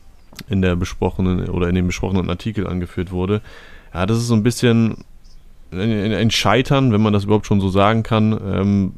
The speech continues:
ist es ja eigentlich nicht, weil die eigentlich noch genug Chancen haben, auch mit Blick aufs Restprogramm. Aber ja, sicherlich hat Adi Hütter auch ein paar Fehler gemacht, ähm, in den letzten Spielen. Verwunderlich, dass er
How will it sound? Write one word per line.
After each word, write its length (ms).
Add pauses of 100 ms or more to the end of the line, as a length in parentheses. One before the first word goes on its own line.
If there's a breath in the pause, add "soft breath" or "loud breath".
(140)
ist 140
es 120
ja 80
eigentlich 200
nicht, 160
weil 120
die 120
eigentlich 260
noch 200 (500 soft breath)
genug 240
Chancen 380
haben, 300
auch 120
mit 120
Blick 160
aufs 180
Restprogramm. 560
Aber 360 (800 loud breath)
ja, 520 (380)
sicherlich 420
hat 120
Adi 220
Hütter 260
auch 220
ein 80
paar 160
Fehler 320
gemacht, 640
ähm, 720
in 100
den 100
letzten 360
Spielen. 680 (200)
Verwunderlich, 760
dass 200
er 420